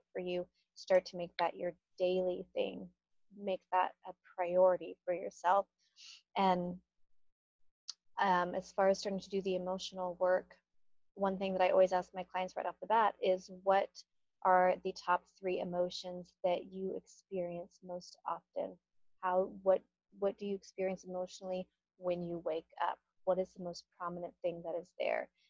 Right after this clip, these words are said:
And then we start to go into those spaces. So it could be anxiety, it could be fear, it could be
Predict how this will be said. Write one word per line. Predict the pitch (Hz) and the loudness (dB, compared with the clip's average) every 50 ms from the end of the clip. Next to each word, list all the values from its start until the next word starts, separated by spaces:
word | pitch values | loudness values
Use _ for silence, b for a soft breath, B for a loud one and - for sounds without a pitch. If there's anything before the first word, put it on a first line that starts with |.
| _ _ - | _ _ -6
And | 185 180 175 | -4 -4 -4
then | 175 175 | -4 -4
we | 175 175 | -6 -6
start | 170 - 180 175 - | -6 -6 -8 -8 -8
to | _ _ - | _ _ -10
go | 170 165 165 | -10 -10 -10
into | 175 170 - - - | -12 -14 -16 -18 -12
those | - 170 - - | -12 -12 -12 -12
spaces. | - - 185 98 170 - - - 170 175 180 - | -14 -10 -10 -10 -10 -10 -14 -14 -12 -14 -14 -14
So | - - 175 | -10 -8 -8
it | 170 - _ | -8 -8 _
could | - _ | -20 _
be | _ 180 180 | _ -20 -20
anxiety, | 170 165 - - 175 175 175 175 180 170 | -20 -18 -12 -10 -6 -6 -4 -4 -6 -8
it | 180 _ | -12 _
could | _ _ _ 175 | _ _ _ -20
be | 170 _ _ - | -20 _ _ -14
fear, | 185 175 175 170 | -10 -8 -8 -8
it | 165 - _ | -8 -10 _
could | _ - _ | _ -20 _
be | 175 | -20